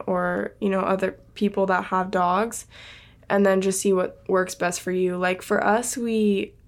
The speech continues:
did get a crate for Rocky, and we were gonna try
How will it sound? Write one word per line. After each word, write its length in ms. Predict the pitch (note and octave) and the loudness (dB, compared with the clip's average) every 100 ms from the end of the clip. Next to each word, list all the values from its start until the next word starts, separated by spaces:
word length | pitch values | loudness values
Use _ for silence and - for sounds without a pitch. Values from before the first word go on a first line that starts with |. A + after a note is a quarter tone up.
| - F#3 | -12 -2
did 280 | F#3+ F#3+ F#3+ | 2 2 2
get 140 | G3+ | 0
a 60 | F#3+ | 0
crate 540 | F#3+ - F#3 F#3+ - | -2 -4 -2 0 -4
for 140 | - A#3 | -2 0
Rocky, 560 | A#3 A#3 A#3 A#3+ B3 | 2 0 -4 -8 -6
and 160 | - G3 | -2 0
we 100 | F#3+ | 0
were 120 | F#3 | 0
gonna 260 | G3 F#3+ F#3 | 0 -2 -2
try 640 | - G3 F#3 F3+ F3+ F#3+ | -4 -4 -2 0 -2 -4